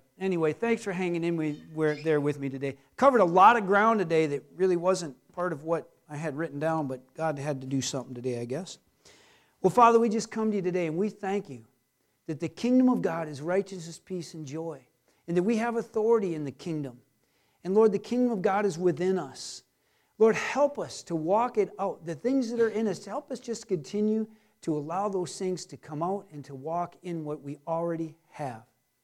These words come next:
Lord, we don't have to look here, look there for it. You've already provided it. Help us, because, Lord,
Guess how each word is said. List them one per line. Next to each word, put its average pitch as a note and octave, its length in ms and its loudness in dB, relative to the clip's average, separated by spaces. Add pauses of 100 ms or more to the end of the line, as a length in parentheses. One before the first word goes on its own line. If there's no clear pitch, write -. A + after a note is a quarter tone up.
(440)
Lord, F#3 180 6
we F#3+ 140 0
don't G#3 160 2
have G3+ 200 -4
to G3 60 -2
look G#3 220 4
here, G#3 260 6
look F#3+ 260 2
there G3 220 0
for D#3+ 320 0
it. E3+ 140 -10 (880)
You've C3+ 120 -10
already D#3 200 -2
provided C3+ 540 -12
it. A2+ 120 -20 (1300)
Help G#3 280 -2
us, C3+ 220 -10
because, D3+ 360 -6
Lord, F3 360 2